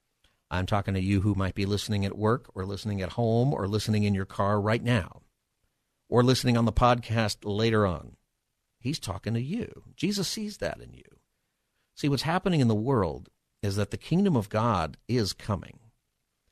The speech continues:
See, the seminary idea is that the kingdom of God is both here and now, and you can get into this kind of, sort of conversation on this. But there's a perspective that the Christian is to have. The kingdom of God is coming. And when you have this worldview,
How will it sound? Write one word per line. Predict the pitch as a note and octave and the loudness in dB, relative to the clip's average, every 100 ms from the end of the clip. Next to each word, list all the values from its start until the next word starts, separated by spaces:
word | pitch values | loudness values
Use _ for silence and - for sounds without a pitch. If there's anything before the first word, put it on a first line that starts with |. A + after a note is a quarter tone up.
| _ _ _ _ | _ _ _ _
See, | - G#2+ F#2+ - _ _ _ | -6 -4 -4 -8 _ _ _
the | - G#2 | -4 -2
seminary | G2 - E3+ C3+ G#2+ G2 | 0 2 4 4 2 0
idea | F#2+ F#2+ G2 F#2+ | -2 -2 0 0
is | F#2 F2+ | 0 -2
that | G#2 F#2+ | -2 -2
the | G2 F2+ | -4 -4
kingdom | - A#2 | 2 2
of | F#2 | 2
God | F#2+ G2+ | 2 2
is | F#2 | 2
both | F2 G2 - | 0 -2 0
here | G2+ F#2+ | 0 0
and | F2+ | 0
now, | F2 F2+ F2+ | 0 2 2
and | F2+ | 0
you | |
can | - F2 | -6 -8
get | F2+ | -8
into | F2 | -8
this | E2+ E2 | -10 -10
kind | - D#2+ | -10 -12
of, | C#2 | -10
sort | - | -12
of | E2 | -10
conversation | - F2+ D#2 - F2 F2+ | -10 -10 -10 -12 -12 -14
on | D#2 | -18
this. | E2 D2+ - _ - - _ | -20 -20 -20 _ -20 -20 _
But | - | 0
there's | A2 B2+ | 4 4
a | B2 | 2
perspective | C#3 - G3 - C#3 | 0 0 -2 -2 0
that | A2 G2+ | 0 0
the | G#2 | -4
Christian | - A#2+ - G2+ | -4 -4 -2 -4
is | E2 | -4
to | - | -8
have. | - G2 E2+ F2+ | -8 -8 -8 -12
The | - | -18
kingdom | - F#3+ G#3 | -6 -2 0
of | A#2+ | 0
God | A2 G2 F#2+ F2 | 0 -2 -2 -6
is | E2 - | -12 -16
coming. | - E2+ - - _ _ _ _ _ | -16 -16 -16 -20 _ _ _ _ _
And | G#2 | -4
when | B2+ | -2
you | |
have | C3+ G3+ | 0 -2
this | F3 D#3+ | -2 -4
worldview, | C3 C#3 A2+ G2 D#3+ - | -2 -2 -2 -2 -4 -4